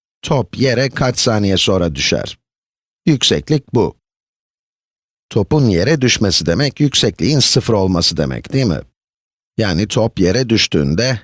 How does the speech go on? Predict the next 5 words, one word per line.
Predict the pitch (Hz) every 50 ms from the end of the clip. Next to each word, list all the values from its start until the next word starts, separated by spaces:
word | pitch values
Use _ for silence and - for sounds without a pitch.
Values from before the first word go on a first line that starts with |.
| - -
h, | 147 107 80 67 90 117 120 - - _ _ _
h | 120 120 110 110 123 - - - - - _ -
eşittir | 127 135 120 - - 101 73 - - 139
sıfır | 123 107 - - 123 107 - 98
olur. | 90 87 78 60 50 - - -